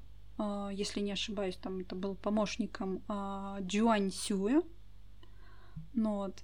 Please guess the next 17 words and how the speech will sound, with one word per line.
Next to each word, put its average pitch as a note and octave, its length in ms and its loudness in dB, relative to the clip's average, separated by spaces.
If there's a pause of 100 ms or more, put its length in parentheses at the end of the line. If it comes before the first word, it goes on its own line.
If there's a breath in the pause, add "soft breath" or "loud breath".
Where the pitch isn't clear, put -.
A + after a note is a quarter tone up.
Сейчас - 420 2
вообще G#3 240 2
всем G3 480 2
фанатам, G3+ 580 0 (160)
а, G3 300 0
Китая, G3+ 380 6
фандома, G3 640 4
вообще F#3 280 -2
китайской, F#3 840 0 (160)
а, G3 800 -2
культуры, A#3 640 4 (400 loud breath)
если A#3 280 6
я A3+ 140 6
где-то G#3+ 280 2
что-то - 280 2
неправильно G3 460 2
произошну-, G3 680 2